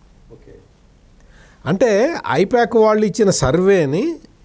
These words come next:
Speaker 2: వీళ్ళు, సర్వే రిపోర్ట్ని వీళ్ళు దాన్ని బ్లాక్‌మెయిల్ చేయడానికి వాడుకుంటున్నారు. అది ఇక్కడ, ఇక్కడ అసలు ప్రధానమైన సమస్య అది.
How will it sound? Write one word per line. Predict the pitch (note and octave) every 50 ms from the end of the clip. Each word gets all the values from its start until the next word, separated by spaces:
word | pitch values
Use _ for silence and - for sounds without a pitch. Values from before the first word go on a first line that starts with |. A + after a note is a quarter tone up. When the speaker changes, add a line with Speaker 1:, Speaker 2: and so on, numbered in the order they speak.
| -
Speaker 2:
వీళ్ళు, | B2 D#3 G3 G#3+ G#3 G3 F#3+ F#3 F3
సర్వే | - - D#3 D3+ F3+ G#3 G#3
రిపోర్ట్ని | F3 F3 F3+ - - F3+ F3+ F3 F3+ F3+ F3+ G3+ A#3
వీళ్ళు | A3 F3 F#3 G3 G3+ G#3 A#3+ C4
దాన్ని | B3+ A#3 D#3 D#3+ F3+ G3 F#3+
బ్లాక్‌మెయిల్ | D3+ C3 G3+ A3+ C4+ A#3+ D4 D#4 D4+ D4 C#4
చేయడానికి | C4+ C4 C4+ C4 B3+ B3 B3+
వాడుకుంటున్నారు. | A#3 A#3+ B3 A#3+ G#3+ B3+ A#3 G3+ A#3 A#3 A3+ A3+ A3+
అది | G#3+ G#3+ A#3+
ఇక్కడ, | A3+ - A#3+ -
ఇక్కడ | - C#3 - G#3 E3+
అసలు | B2+ A#2+ - C3+
ప్రధానమైన | B2 - B2 A2+ G#2 C#3 D3+ G3+ A#3+ B3 B3+ C4 C4 C4 C4
సమస్య | - - A#3+ B3 B3+ A#3 - C4 B3+
అది. | A3+ G#3 G3 - D#2+ -